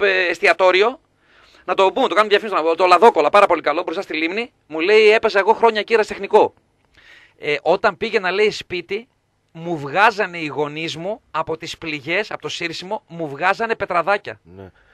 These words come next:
Speaker 2: Ήμουν σε ένα Καστοριά Ολυμπιακός δύο ένα με Σαργκάνη, ακόμα η Καστοριά, φίλε.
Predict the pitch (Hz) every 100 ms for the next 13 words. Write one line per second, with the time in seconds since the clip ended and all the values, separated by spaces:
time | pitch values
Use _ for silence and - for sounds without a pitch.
0 | _ _ 131 165 160 185 175 147 143 175
1 | 151 147 170 160 190 185 151 139 160 196
2 | 165 185 175 151 151 185 113 90